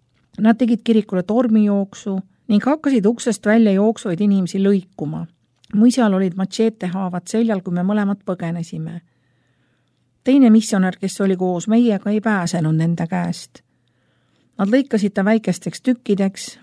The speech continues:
viskasid tükid kotti ja viisid seejärel kiriku trepi astmetele sõnumiga: „Seda teeme me välismaalastest missionäridega.“ Ma elasin need vägivaldsed ajad üle.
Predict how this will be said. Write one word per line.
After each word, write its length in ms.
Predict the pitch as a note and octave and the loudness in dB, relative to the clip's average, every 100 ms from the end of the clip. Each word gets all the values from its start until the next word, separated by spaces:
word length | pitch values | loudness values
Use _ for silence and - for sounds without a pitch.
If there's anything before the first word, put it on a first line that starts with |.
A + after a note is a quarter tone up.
| G#3 | 2
viskasid 440 | A#3 - F#3 F3+ | 2 2 -4 -4
tükid 280 | - G#3 E3 - | -4 -4 -6 -2
kotti 580 | G#3+ A#3 _ - F3 F3+ - | 0 0 _ -6 -4 -4 -6
ja 120 | G#3 | 0
viisid 300 | G#3+ A3+ G3 | 2 2 -2
seejärel 420 | - G#3 G#3 G3 E3+ | -2 0 2 0 -2
kiriku 360 | A3+ G#3+ G#3 | -2 -2 -4
trepi 400 | E3 G3+ G#3+ F3+ | -4 -2 -2 0
astmetele 600 | F#3+ A3+ - F3 - F3 | 0 -2 -2 -4 -4 -4
sõnumiga: 720 | F3+ G3+ G3 F3 E3+ E3 D#3+ F3 _ _ _ _ - | -2 0 0 0 -2 -4 -8 -8 _ _ _ _ -8
„Seda 360 | - A#3+ B3+ | -2 0 0
teeme 320 | A3 G#3 G#3 | 0 0 0
me 180 | G3+ G3+ | 0 -2
välismaalastest 920 | F3 G3 F#3+ F#3+ F3+ F3 F3 F#3+ F3+ - | -2 -4 -2 -2 -2 -2 -6 -8 -6 -2
missionäridega.“ 920 | E3+ - F3 D#3+ E3 E3 E3+ F3 F3 _ _ _ - | -4 -2 -2 -2 -4 -6 -8 -8 -10 _ _ _ -4
Ma 140 | G3+ | 0
elasin 340 | C4+ C#4+ - G#3+ | 2 2 2 2
need 160 | G#3 | 2
vägivaldsed 580 | A3+ A3+ G#3+ G3 F#3+ F#3+ | 0 -2 -2 -2 -4 -4
ajad 300 | G#3 G#3 G3 | -2 0 0
üle. 380 | G#3+ F#3+ F3 | -2 -2 -6